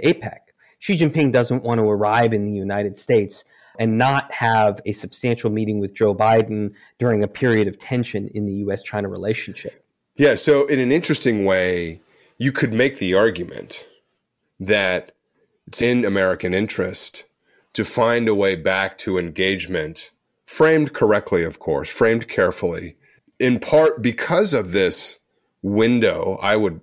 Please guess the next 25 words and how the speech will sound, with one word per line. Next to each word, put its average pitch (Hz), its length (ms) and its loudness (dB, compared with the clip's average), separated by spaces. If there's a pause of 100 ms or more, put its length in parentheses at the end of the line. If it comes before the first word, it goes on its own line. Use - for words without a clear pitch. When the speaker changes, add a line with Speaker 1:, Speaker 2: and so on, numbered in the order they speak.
(100)
Speaker 2:
argue, 90 540 0
maybe 95 240 0
a - 20 0
little 110 200 4
more 107 220 4
than 95 120 0
a 90 40 -2
moment, 90 400 -2
right? 95 200 0
A 92 80 2
window 107 540 2
of 87 120 -4
leverage 92 640 -2
that 95 180 -2
we 95 100 -2
may 92 200 2
have 87 500 -2 (880)
set - 580 0 (100)
inside 127 760 2
the 113 80 0
context - 800 -2 (100)
of 95 400 0
the 92 60 -8
diplomatic 95 540 0
calendar 104 720 -2